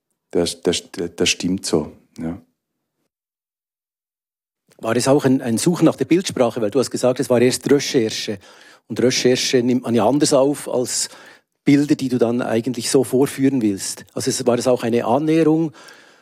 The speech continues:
Speaker 2: ähm, filmisch oder, oder wo du Bilder am Anfang, die du hattest, eigentlich nicht brauchen konntest, weil sie qualitativ noch nicht, ähm, auf dem Stand waren wie nachher die anderen Sachen? Oder hast du von Anfang an es eigentlich auf, auf diesem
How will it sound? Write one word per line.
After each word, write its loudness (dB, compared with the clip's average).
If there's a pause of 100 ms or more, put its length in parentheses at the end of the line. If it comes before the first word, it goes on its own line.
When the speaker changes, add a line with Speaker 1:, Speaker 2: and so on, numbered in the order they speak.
(140)
Speaker 2:
ähm, 2 (180)
filmisch 2
oder, -2
oder -2 (280)
wo -4
du -4
Bilder 4
am 2
Anfang, 0
die -10
du -6
hattest, -4
eigentlich -4
nicht -4
brauchen 0
konntest, -2 (340)
weil -4
sie -8
qualitativ -2
noch 0
nicht, -4 (1000)
ähm, 0
auf 2
dem 2
Stand 0
waren 2
wie -2
nachher -4
die -2
anderen -2
Sachen? -6 (380)
Oder 2
hast 0
du 0
von 2
Anfang 0
an -2
es -6 (220)
eigentlich -4
auf, -4
auf -6
diesem -2